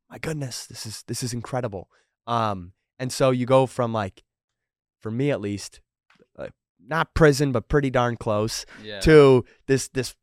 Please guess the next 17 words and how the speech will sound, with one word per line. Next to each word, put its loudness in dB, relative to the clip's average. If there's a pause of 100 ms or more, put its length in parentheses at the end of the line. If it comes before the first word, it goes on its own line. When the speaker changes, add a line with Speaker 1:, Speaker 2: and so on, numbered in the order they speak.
(100)
Speaker 1:
free 0
social 0
life. 2
You -8
can -6
do 2
whatever 2
you 2
want, 0
stay -4
up -2
till -2
two 8
A 6
M 4
and 0
nobody's, 2